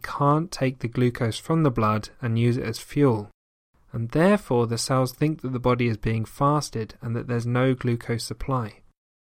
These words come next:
Meanwhile, the level of blood glucose is gonna keep going up because it's not being used, and this causes hyperglycemia. So now we're gonna go on to talk about the pathophysiology of diabetic ketoacidosis.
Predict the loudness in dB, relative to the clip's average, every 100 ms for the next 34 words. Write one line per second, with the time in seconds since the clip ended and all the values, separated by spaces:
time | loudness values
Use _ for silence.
0 | _ _ -6 0 2 4 6 6 6 4
1 | 2 4 4 4 2 2 0 2 0 0
2 | 0 -4 -6 -6 -6 -6 -4 -4 -2 -4
3 | -2 -2 -2 -6 _ -10 -6 -6 -4 -4
4 | -4 -2 -2 -2 -2 0 -2 -4 -14 -20
5 | _ _ _ -4 0 0 -4 -2 -2 0
6 | -4 -6 -4 -2 -2 -2 -2 -4 -2 0
7 | 0 0 -6 -20 _ _ _ _ _ _
8 | _ _ _ -2 2 4 4 2 2 4
9 | 4 4 0 -2 2 4 4 0 0 -2
10 | -2 0 0 -4 -2 0 2 4 2 0
11 | -4 -4 0 0 0 -4 -8 -12 -8 -10
12 | -6 -8 -8 -6 -6 -8 -12 -18 -20